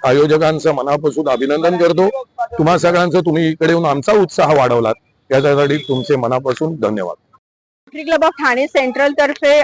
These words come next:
Speaker 2: नेहा निंबाळकर, अ, ह्या, अ, टुर्नामेंटची कन्व्हेनर आहे आणि, अ, ही क-,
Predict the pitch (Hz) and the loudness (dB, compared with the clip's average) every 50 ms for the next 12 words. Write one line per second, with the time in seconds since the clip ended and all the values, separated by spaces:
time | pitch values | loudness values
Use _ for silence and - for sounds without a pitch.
0 | - 254 254 240 233 247 240 247 254 262 262 247 233 220 233 233 240 240 240 - | 2 0 -2 -2 -2 -2 -2 -2 -2 -2 -2 -4 0 0 2 2 2 0 -2 0
1 | 277 262 262 262 254 254 233 214 214 - 240 220 233 240 240 240 240 247 247 254 | 0 2 2 2 2 2 2 0 0 -2 -6 -8 -4 0 2 2 2 2 2 0
2 | - - _ _ _ _ _ _ - - 202 214 214 214 214 208 - - - 208 | -2 -8 _ _ _ _ _ _ -10 -6 -4 -2 -2 -2 -2 -4 -6 -8 -12 -10
3 | 208 208 208 - 254 247 240 254 254 262 262 262 262 254 - - - _ - - | -10 -8 -6 -4 -4 -2 0 0 0 0 -2 -2 -4 -4 -8 -12 -20 _ -12 -8
4 | 277 269 269 262 262 - - - 226 220 226 240 247 254 254 247 240 208 214 214 | -6 -4 -2 -2 -2 -2 -2 -2 -2 -2 -2 -4 -2 -2 -2 -2 -2 -2 -2 -2
5 | 247 330 453 480 _ _ _ _ _ - - 220 233 240 254 277 294 302 311 320 | -4 -6 -6 -8 _ _ _ _ _ -10 -6 -4 -2 -2 -2 -2 -2 -2 -2 -2
6 | 320 320 311 302 269 269 262 - _ - _ _ _ - - _ _ - - 302 | -2 0 0 0 0 -2 -4 -8 _ -20 _ _ _ -20 -20 _ _ -8 -2 0
7 | 370 370 427 392 - | 2 2 2 2 2